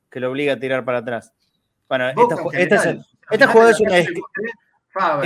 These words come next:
Speaker 1: este
Speaker 2: Ramírez, Paul, Varela, Figal, todos pase hacia atrás continuo.
Speaker 1: Eh, Seba, esta, esta jugada que marcás es una descripción brutal.
Speaker 2: No, esta
Speaker 1: Pero
Speaker 2: se-,
Speaker 1: vos
Speaker 2: esta jugada me, me significó un golpe al escritorio.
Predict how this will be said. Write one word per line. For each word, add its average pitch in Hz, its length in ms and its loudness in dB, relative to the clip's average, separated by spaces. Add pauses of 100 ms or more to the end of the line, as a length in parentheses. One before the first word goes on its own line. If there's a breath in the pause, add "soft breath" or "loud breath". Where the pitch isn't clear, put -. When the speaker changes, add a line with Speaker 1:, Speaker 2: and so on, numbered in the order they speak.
(120)
Speaker 1:
este - 60 -4 (220)
Speaker 2:
Ramírez, 143 600 -8
Paul, 135 320 -6
Varela, 120 600 -8
Figal, 196 540 -6
todos 202 300 -8
pase 170 220 -8
hacia 151 160 -12
atrás 170 180 -12
continuo. 139 560 -14 (340)
Speaker 1:
Eh, 104 80 -16
Seba, 135 460 -2
esta, 147 460 0
esta 151 240 -6
jugada 151 400 0
que 123 80 -6
marcás 120 400 -4
es 127 140 -6
una 117 180 -4
descripción 120 880 -6
brutal. 123 580 -4 (440)
Speaker 2:
No, 165 120 0
esta 170 200 -2
Speaker 1:
Pero 113 80 -2
Speaker 2:
se-, 107 60 -4
Speaker 1:
vos 123 160 -6
Speaker 2:
esta 202 200 -6
jugada 185 320 0
me, 135 380 -4
me 127 260 -6
significó 123 580 -10
un 139 220 -8
golpe 143 420 -6
al 113 220 -12
escritorio. 107 540 -16